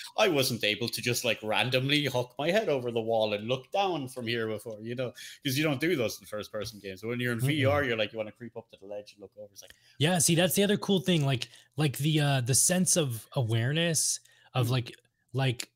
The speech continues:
Speaker 2: and getting lost in, like, oh, you actually think there's a fence in front of you, but there isn't actually a fence. But it feels like it because your brain tricks your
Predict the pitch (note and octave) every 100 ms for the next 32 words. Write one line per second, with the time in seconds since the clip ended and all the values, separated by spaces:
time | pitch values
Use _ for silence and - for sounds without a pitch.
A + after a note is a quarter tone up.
0 | - C#3 C#3+ D3+ C#3 A#2+ A#2 B2 A#2 D3
1 | B2+ A#2+ C#3+ A#2 C#3 E3+ C#3 C#3+ D3 C#3+
2 | A2+ D3 A#2+ C#3+ C3 A#2 - C3+ A#2+ A#2
3 | - C#3+ B2 A2+ A2 G2+ A2 A2 A2 G#2+
4 | A2+ G2+ - G#2+ F2 B2+ G#2 E2+ - -
5 | A2+ - C3+ G3 D3+ B2+ A#2+ D#3 C#3 C3
6 | A#2+ B2+ A#2+ C#3+ D#3 B2+ - F#3 F#3+ -
7 | C#3+